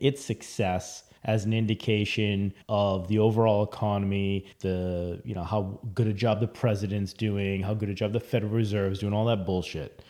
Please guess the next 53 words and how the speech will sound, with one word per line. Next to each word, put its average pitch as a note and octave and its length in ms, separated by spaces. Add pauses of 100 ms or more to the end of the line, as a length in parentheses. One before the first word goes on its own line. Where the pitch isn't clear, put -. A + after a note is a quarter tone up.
Uh, E2+ 180
'cause F#2+ 160
what B2+ 140
we're B2 80
gonna C3 120
talk A#2+ 220
about A2 220
today A2+ 340
is F#2 280
both G#2+ 380
of A#2 120
those F#2+ 260
things G2+ 220
aren't G#2+ 160
even F#2+ 160
doing F#2+ 220
that E2 160
great - 280 (220)
when G#2+ 360
you G#2 80
know G#2 140
how F#2+ 140
to F#2 80
look D#2+ 240
at - 180
it. - 160 (240)
Okay, G2 380
so G#2 300
l-, - 60
let's C3 260 (120)
try C#3 140
to B2+ 80
separate A#2+ 560
economy C#3 760 (120)
from A2 180
stock F#2 400
market. - 400 (360)
What C3 260
is C3 180
an A#2+ 120
economy? F#2 480 (360)
So F2+ 120
if D#2+ 100
you A2 60
look A#2+ 300 (200)
up A2+ 160
the - 80
definition, A2+ 600
it's G#2 80
gonna A2 120
say G#2+ 200
something G#2+ 360
like, G#2 420